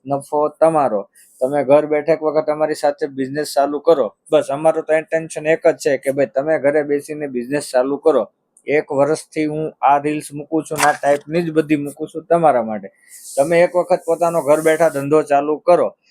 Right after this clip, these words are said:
હાલે કે નહીં હાલે, એ તો નસીબની વાત છે. પણ આપણે કોઈ પણ ધંધો કરવો હોય તો સમજી લો, લાખ, બે લાખ રૂપિયાનો ધંધો કરવો હોય, જે અજાણ્યો ધંધો કે ભાઈ આપણા મગજમાં જ ન હોય, કોઈની હેલ્પ ન હોય, તો એમાં નુકસાની પણ પાછળ છુપાયેલી હોય છે.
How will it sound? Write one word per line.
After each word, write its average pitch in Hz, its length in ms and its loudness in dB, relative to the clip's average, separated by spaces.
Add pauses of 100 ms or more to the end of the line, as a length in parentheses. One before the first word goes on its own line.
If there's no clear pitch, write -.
(200)
હાલે 160 280 4
કે 180 160 -2
નહીં 202 260 2
હાલે, 135 200 0
એ 127 120 -4
તો 180 140 -2
નસીબની 190 480 0
વાત 143 200 4
છે. - 200 -16 (320)
પણ 127 140 -2
આપણે 147 260 2
કોઈ 151 220 -2
પણ 165 240 -4
ધંધો 135 340 2
કરવો 170 320 2
હોય 123 180 -2 (420)
તો 135 440 0
સમજી 160 240 -2
લો, 147 360 2
લાખ, 139 260 4
બે 143 140 0
લાખ 147 240 0
રૂપિયાનો 143 360 -6
ધંધો 127 360 -2
કરવો 151 280 0
હોય, 120 200 0 (240)
જે 123 140 -2
અજાણ્યો 151 480 2
ધંધો 127 320 -2
કે 123 120 0
ભાઈ 127 140 2
આપણા 139 200 0
મગજમાં 143 520 0
જ 135 120 -8
ન - 20 -10
હોય, 131 160 -4
કોઈની 131 340 -2
હેલ્પ 151 180 2 (120)
ન 139 60 -6
હોય, 120 200 0
તો - 380 -12
એમાં 147 200 -4
નુકસાની 143 440 -4
પણ 143 200 -6
પાછળ 135 360 0
છુપાયેલી 123 440 -2
હોય 127 200 2
છે. 107 160 -10